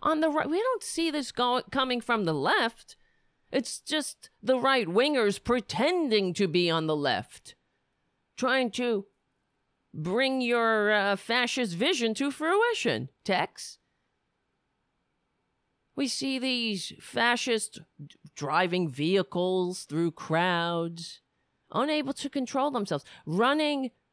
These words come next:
Democratic, uh, people who are trying to participate in the, uh, election, in the election, in the right that so many fought, bled, and died, not anybody in the Trump family, don't worry, to entrust to us.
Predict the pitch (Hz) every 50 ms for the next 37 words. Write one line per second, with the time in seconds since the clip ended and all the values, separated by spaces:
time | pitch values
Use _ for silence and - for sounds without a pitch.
0 | _ _ _ - - 160 156 - 208 247 285 277 - - - 285 156 160 - 254
1 | 247 - _ _ - - 226 - - 202 208 190 190 180 185 185 185 190 180 -
2 | - - 269 254 - 254 254 240 208 202 185 170 156 135 120 - - - 135 139
3 | 160 226 262 - - 277 262 262 - - - _ - 262 269 - - 302 330 -
4 | - 302 - 214 226 185 190 180 180 - - _ _ _ _ _ _ _ - 202
5 | 208 196 190 190 190 185 190 208 - 156 170 190 196 196 190 190 180 175 - -
6 | _ - 151 147 151 131 - - 160 170 185 226 240 - - - - 202 151 143
7 | - - - 196 190 165 170 113 87 220 254 269 285 285 294 277 269 262 254 -
8 | - 254 - - - 233 240 262 277 285 285 277 254 262 302 294 254 220 220 233
9 | - - _ _ _ - 190 214 196 - - - 185 208 262 294 277 254 247 233
10 | 220 233 269 254 _ _ - - - - 180 185 233 - - 190 190 202 202 220
11 | 240 277 277 277 220 196 190 180 165 156 160 175 196 196 196 196 220 254 262 240
12 | 214 165 170 165 160 151 143 120 - - 208 190 156 - 120 113 110 110 127 143
13 | 151 120 101 120 110 104 - - - - - _ - - 214 202 190 175 165 -
14 | - 254 269 247 - - - - 160 123 110 110 - 196 - - - -